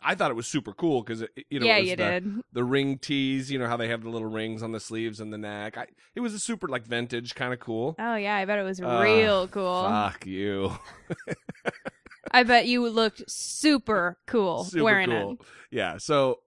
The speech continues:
Speaker 1: and I remember getting a lot of shit in Eastern North Carolina on the coast,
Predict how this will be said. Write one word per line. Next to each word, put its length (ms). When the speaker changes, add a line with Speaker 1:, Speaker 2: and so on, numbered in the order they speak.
Speaker 1:
and 320
I 100
remember 320
getting 200
a 40
lot 300
of 100
shit 400
in 140
Eastern 400
North 220
Carolina 720
on 120
the 80
coast, 540